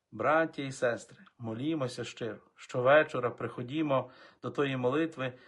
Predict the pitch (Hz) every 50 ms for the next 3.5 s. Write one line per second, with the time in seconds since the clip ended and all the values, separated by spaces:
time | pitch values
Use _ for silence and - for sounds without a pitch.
0 | - _ _ - 143 135 135 131 123 - - _ _ - - 127 - - 160 170
1 | 165 156 147 143 139 - 135 131 127 120 127 123 - 139 156 165 160 139 143 123
2 | 123 117 110 107 101 117 117 110 107 117 135 131 135 160 160 143 131 127 123 110
3 | 117 113 104 101 110 113 110 104 98 95